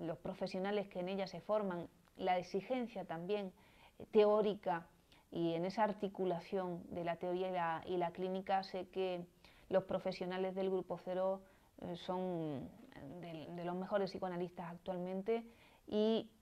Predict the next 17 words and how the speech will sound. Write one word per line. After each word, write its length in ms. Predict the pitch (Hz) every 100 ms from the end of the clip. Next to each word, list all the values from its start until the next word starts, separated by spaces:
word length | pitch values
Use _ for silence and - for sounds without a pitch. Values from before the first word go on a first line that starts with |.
| -
el 140 | 196
psicoanálisis 760 | 196 202 196 208 233 254 220 202
que 140 | 202
se 120 | 185
practica 520 | 190 180 175 214 208 185
por, 300 | 180 180 170
por 180 | 180
esos 220 | 220 269 247
profesionales 840 | 208 196 180 180 180 208 190 - -
de 240 | 185 180
cuidada 420 | 180 185 196 208 196
formación 640 | 190 180 170 - 208 185
y 120 | - 175
que 140 | 160
están 340 | 160 - 208
en 120 | 190 165
análisis 540 | 165 185 185 - 175